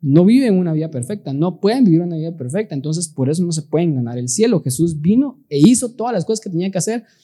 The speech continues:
para ganarse el acceso al cielo. O sea, él fue el único hombre que realmente nunca pecó, ¿verdad? Jesús no tenía por qué hacer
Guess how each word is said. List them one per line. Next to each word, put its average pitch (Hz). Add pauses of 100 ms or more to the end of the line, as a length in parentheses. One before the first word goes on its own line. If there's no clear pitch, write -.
(200)
para 160
ganarse 165
el 165
acceso 175 (160)
al 131
cielo. 196
O -
sea, 135
él 196
fue 214
el 196
único 240
hombre 196
que 143
realmente 160
nunca 160
pecó, 202 (320)
¿verdad? 160 (280)
Jesús 202
no 190
tenía 220 (460)
por 135
qué 170 (300)
hacer 123